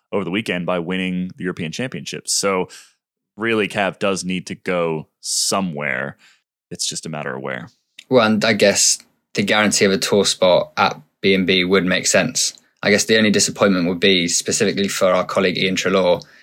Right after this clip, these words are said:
Speaker 2: is that Carrefour coming in probably means they're gonna change their whole kit and vibe and look. So we would not see Cavendish as a Men in Glass, which sort of makes me not,
Speaker 1: <laughs>
Speaker 2: not buy into it as much as, you know.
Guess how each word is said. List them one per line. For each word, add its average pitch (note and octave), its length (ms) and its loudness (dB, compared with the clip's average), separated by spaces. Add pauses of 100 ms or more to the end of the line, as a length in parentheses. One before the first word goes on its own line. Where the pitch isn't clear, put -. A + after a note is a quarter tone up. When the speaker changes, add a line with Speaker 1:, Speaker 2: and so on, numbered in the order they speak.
(220)
Speaker 2:
is - 180 0
that - 260 0
Carrefour G#2+ 400 4
coming G#2 240 2
in G2 140 4
probably G2 180 4
means G2 160 4
they're F#2+ 120 2
gonna F#2+ 120 2
change G2 360 2
their F#2+ 100 4
whole G2 160 4
kit G2+ 440 2
and F#2+ 320 0
vibe F#2+ 400 4
and F#2 140 0
look. F#2 320 0
So F#2 400 2 (160)
we G2+ 120 2
would F#2+ 120 2
not G2 240 4
see G2 160 0
Cavendish F#2 480 0
as - 180 -2
a F#2+ 60 2
Men F#2 180 0
in F#2 120 -4
Glass, F#2+ 420 -2 (1000)
which - 380 2
sort A#2+ 280 4
of G#2+ 60 0
makes A#2+ 300 2
me A2 100 4
not, G#2+ 360 4 (440)
Speaker 1:
<laughs> - 420 -20
Speaker 2:
not A#2 280 2
buy G#2+ 140 4
into G2+ 280 2
it F2+ 60 4
as E2+ 200 0
much - 280 0
as, F2 360 -4 (180)
you - 100 -4
know. F2+ 220 -2